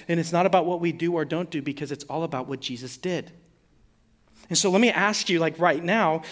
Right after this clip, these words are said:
where are you in this system? Is your love, or do you feel like God's love towards you is conditional? And I'll tell you, the way you behave and the things that you do will tell me what system you're living in.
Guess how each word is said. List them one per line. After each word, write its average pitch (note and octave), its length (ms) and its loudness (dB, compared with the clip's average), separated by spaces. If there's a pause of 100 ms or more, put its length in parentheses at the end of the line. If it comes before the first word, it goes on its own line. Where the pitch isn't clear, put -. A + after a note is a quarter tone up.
(120)
where G#3 320 4
are F3+ 200 4
you F#3 200 0
in F3 220 0
this F#3 120 0
system? F#3 540 -6 (240)
Is F3+ 220 4
your A3 140 8
love, G3 300 4
or F3+ 240 2
do D3+ 240 -6
you F#3 120 0
feel G3 160 2
like E3+ 160 2
God's F3+ 280 4
love F#3+ 140 0
towards E3+ 300 -2
you C#3+ 160 0
is E3 260 -4 (220)
conditional? G3 640 2 (3500)
And D#3 100 0
I'll D#3+ 80 4
tell - 240 0
you, C3+ 300 -2 (320)
the D3 100 0
way D3 160 4
you G3+ 160 0
behave F3+ 420 0
and D#3+ 120 -4
the D3 60 -6
things D3+ 260 -4
that E3 100 -4
you D#3+ 140 -8
do C3+ 200 -6
will B2+ 160 -6
tell C#3 220 -8
me B2+ 100 -4
what A#2+ 160 -6
system A2+ 360 -10
you're A2 100 -8
living F#2+ 240 -12
in. - 100 -18